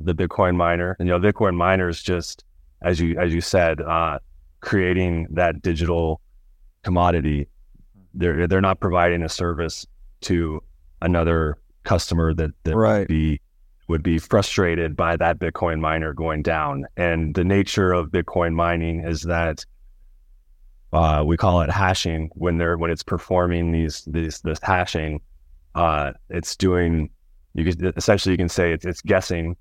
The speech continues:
Speaker 1: at a number, and it's performing trillions of guesses a second.
Speaker 2: Uh-huh.
Speaker 1: And then once that, once that guess is made, it's done.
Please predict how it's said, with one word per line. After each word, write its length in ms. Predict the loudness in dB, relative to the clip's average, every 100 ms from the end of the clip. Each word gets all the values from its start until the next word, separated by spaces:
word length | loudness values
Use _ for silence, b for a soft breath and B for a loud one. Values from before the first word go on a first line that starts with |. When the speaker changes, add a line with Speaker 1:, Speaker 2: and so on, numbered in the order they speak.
| _
Speaker 1:
at 140 | -2
a 60 | 0
number, 520 | 2 2 2 0 -4 -12 -20 -20 -20 -20 -6
and 240 | 0 2 2
it's 160 | 0
performing 840 | -4 -6 2 4 4 2 2 -2 -6 -20 -20 -20 -20 -20 -16
trillions 640 | 2 4 6 4 0 -2
of 200 | -4 -2
guesses 640 | 2 2 2 -4 -6 -12 -18 -20 -20 -10
a 60 | -6
second. 460 | 0 0 2 -2 -4 -16 -14 -2
Speaker 2:
Uh-huh. 380 | 2 4 2 -2 -12 -18 -10 -10 _ 0
Speaker 1:
And 80 |
then 240 | 2 2 0 -6 -8
once 340 | 2 4 4
that, 180 | 4 4 4
once 220 | 2 4
that 200 | 4 2
guess 280 | 4 4 2
is 120 | -2
made, 460 | 0 2 2 -2 -6 -16 -20 -20 -20 -14 -8
it's 180 | -8
done. 420 | 2 4 4 0